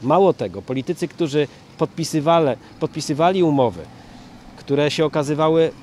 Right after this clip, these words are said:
szkodliwe dla państwa, gdzie trzeba było płacić ogromne pieniądze, awansowali. To jest rzecz bez, e, precedensu. Z poziomem takim korupcji, jak mamy w tej chwili, przy tej władzy, nie mieliśmy w his-,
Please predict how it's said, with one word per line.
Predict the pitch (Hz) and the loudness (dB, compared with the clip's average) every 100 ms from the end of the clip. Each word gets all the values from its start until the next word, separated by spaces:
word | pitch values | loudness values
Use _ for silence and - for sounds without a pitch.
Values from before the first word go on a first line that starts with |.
| - | -16
szkodliwe | - 190 196 220 190 | -8 -6 -4 -2 0
dla | 156 | 0
państwa, | 139 135 113 - - 90 | 0 0 -2 -6 -12 -12
gdzie | 98 | -12
trzeba | 117 151 | -6 -4
było | 156 170 175 - - | 0 0 0 -4 -10
płacić | - 170 156 170 | -4 -4 -2 -2
ogromne | 165 185 202 | 0 0 0
pieniądze, | 170 151 120 92 - 80 - - - - - - | -2 -2 -2 -4 -10 -16 -16 -20 -20 -20 -20 -8
awansowali. | 180 196 202 214 208 190 - - - - - - - - | -2 0 0 0 2 2 2 -6 -20 -20 -20 -20 -20 -4
To | 185 | -4
jest | 175 - - - | -4 -8 -16 -8
rzecz | 131 196 - - - | -2 -2 -4 -12 -14
bez, | 123 180 185 - | -2 0 0 -4
e, | 156 175 180 - - - | -4 0 -2 -4 -14 -8
precedensu. | 190 190 190 196 170 113 - - - - - - | -4 -2 0 2 2 0 -8 -14 -16 -16 -16 -14
Z | - - 160 156 151 127 - - - | -12 -2 0 2 0 -6 -16 -18 -4
poziomem | 156 139 214 208 175 - | -2 2 2 2 -2 -2
takim | 190 214 220 190 | -4 -2 -4 0
korupcji, | 165 135 110 - - | 2 2 0 -6 -8
jak | 107 - | -6 -2
mamy | 151 170 | 0 0
w | |
tej | - 165 | 0 -2
chwili, | 139 - 131 139 190 - - - - | -2 -4 -4 -2 -4 -6 -6 -4 -4
przy | - | -2
tej | - 170 | 2 2
władzy, | 151 143 - 160 | 4 4 4 2
nie | 196 | 0
mieliśmy | 185 190 180 202 | -2 -4 -4 -6
w | |
his-, | - 196 - | -6 -8 -10